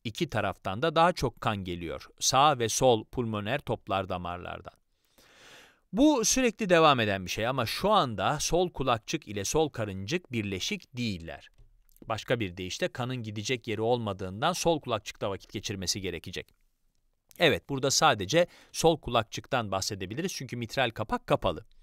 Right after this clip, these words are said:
Bu yüzden de basınç artacak, artacak. Kan doluyor, unutmayın.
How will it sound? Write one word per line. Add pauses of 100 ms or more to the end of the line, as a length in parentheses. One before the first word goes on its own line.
(540)
Bu
yüzden
de
basınç
artacak, (260)
artacak. (720)
Kan
doluyor,
unutmayın.